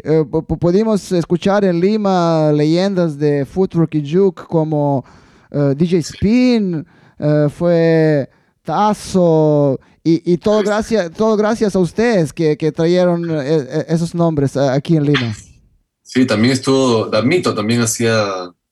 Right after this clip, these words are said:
Speaker 2: hacía fiestas de
Speaker 1: De footwork.
Speaker 2: de footwork, sí.
Speaker 1: Co-, co-,
Speaker 2: Sí, sí.
Speaker 1: eh, Damito con su, eh, golpe bajo.
Speaker 2: Con golpe bajo, sí.
Speaker 1: Ujú.
Speaker 2: Él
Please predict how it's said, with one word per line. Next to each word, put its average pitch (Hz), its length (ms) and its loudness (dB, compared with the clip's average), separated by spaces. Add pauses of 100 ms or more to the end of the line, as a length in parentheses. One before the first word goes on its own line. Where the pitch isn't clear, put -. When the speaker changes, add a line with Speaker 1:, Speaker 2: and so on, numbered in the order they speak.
(280)
Speaker 2:
hacía 98 300 -6
fiestas 98 560 -4
de 82 420 -8 (800)
Speaker 1:
De 127 140 -4
footwork. 127 440 -2
Speaker 2:
de - 120 0
footwork, - 460 -14 (240)
sí. 87 320 -6 (320)
Speaker 1:
Co-, 143 120 -2
co-, 165 300 -2
Speaker 2:
Sí, 156 60 2
sí. 156 60 2
Speaker 1:
eh, 156 340 0
Damito 175 480 0
con 165 320 0
su, 170 680 4
eh, 143 480 2
golpe 170 360 0
bajo. 165 500 -2 (760)
Speaker 2:
Con 90 140 -8
golpe 92 240 -2
bajo, 98 320 -2
sí. - 160 -14 (300)
Speaker 1:
Ujú. - 20 -14
Speaker 2:
Él 135 640 -6